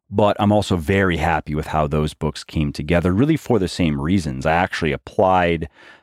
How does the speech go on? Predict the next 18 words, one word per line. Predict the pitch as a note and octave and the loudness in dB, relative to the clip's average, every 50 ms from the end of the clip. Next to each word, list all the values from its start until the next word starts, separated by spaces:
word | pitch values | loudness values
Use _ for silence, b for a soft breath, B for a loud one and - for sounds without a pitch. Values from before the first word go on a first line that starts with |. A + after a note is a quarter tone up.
| B - | B -4
a | E2+ | 0
number | F2+ A2+ B2+ B2+ B2 | 2 4 4 4 2
of | A2 G2+ | 2 2
the | G2+ F2+ | 0 2
lessons | F#2+ A2 A#2+ - - G#2+ G2+ G2 F2+ - | 2 0 0 0 0 0 0 0 0 0
that | F2+ F2 | 0 2
I | E2+ E2 D#2 | 2 2 0
learned | D2 D#2 F2 G#2+ A2+ G2+ E2+ E2 D#2+ D#2 D#2+ D#2+ D#2+ E2 - - b b b b b b b b - | 0 0 0 2 2 2 2 0 0 -2 -2 -2 -4 -6 -8 -12 b b b b b b b b -14
creating | - - A2 G#2+ G2+ G2+ G2+ F#2+ F2+ E2+ D#2+ D#2+ D#2+ - - | -4 0 2 4 4 4 4 4 2 2 2 0 -2 -2 -2
Muscle | F#2+ F#2+ F2+ - - D#2 | 0 0 0 0 -2 -6
for | - - E2+ | -4 -2 0
Life, | E2+ F#2+ F#2+ F2+ D#2+ D#2 D#2 - - - - - | 2 2 2 2 2 0 -4 -6 -10 -14 -12 -4
now | D2 F2+ F2 E2+ E2 D#2+ D#2 - _ - | -2 0 2 2 2 0 -2 -4 _ -6
to | - - A#2+ G#2 G2 F#2 | -2 0 2 2 2 2
Bigger, | D2 E2+ F2 D#2 F#2 | 0 0 0 0 2
Leaner, | F2 E2+ E2 E2 | 2 2 2 0
Stronger | D#2 - - E2 D#2 D2+ D2+ D2 D2+ - - | -2 -2 -2 -2 0 0 0 -2 -2 -2 0
and | - E2+ E2 D#2+ D#2 D2+ | 0 0 2 2 0 0